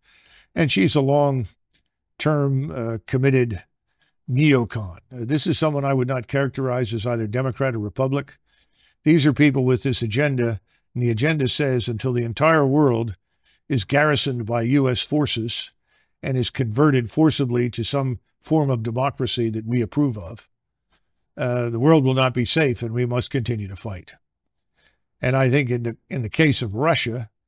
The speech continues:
Russia has special appeal because I think these people have ancestors who came from that region of the world and have a permanent axe to grind with the Russians,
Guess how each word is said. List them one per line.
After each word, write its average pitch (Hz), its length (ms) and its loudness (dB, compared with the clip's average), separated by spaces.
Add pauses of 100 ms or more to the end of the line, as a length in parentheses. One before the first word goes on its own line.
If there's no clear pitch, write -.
(260)
Russia 139 300 2
has 117 140 -4
special 139 460 -2
appeal 117 460 -6 (400)
because 127 240 2
I 131 140 0
think 127 180 0
these 123 180 -4
people 120 280 -2
have 117 140 0
ancestors 123 760 -2
who 104 260 -6
came 143 240 2
from 113 140 -6
that 117 180 -6
region 120 300 -2
of 107 60 -8
the 104 60 -6
world 117 400 -2 (540)
and 135 140 0
have 127 120 0
a 120 60 -4
permanent 135 400 0
axe 139 240 -4
to 120 80 -6
grind 113 320 -6
with 117 80 -6
the 123 60 -6
Russians, 151 520 -8